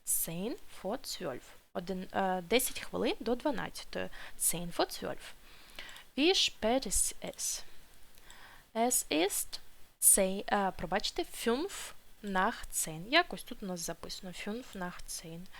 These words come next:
П'ять хвилин після десятої. Wie spät ist jetzt? Wie spät ist es? Дивимось. Наприклад,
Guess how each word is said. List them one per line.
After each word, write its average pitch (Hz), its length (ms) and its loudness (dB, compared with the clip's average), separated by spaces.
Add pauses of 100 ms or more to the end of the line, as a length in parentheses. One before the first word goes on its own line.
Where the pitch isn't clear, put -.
(200)
П'ять 226 320 6
хвилин 214 380 -4 (180)
після 302 260 -2
десятої. 175 600 -6 (580)
Wie 269 200 4
spät - 480 4
ist - 240 0
jetzt? - 580 -2 (600)
Wie 208 140 -2
spät - 260 0
ist - 180 -8
es? - 400 -2 (1500)
Дивимось. 202 640 -4 (200)
Наприклад, 190 640 -2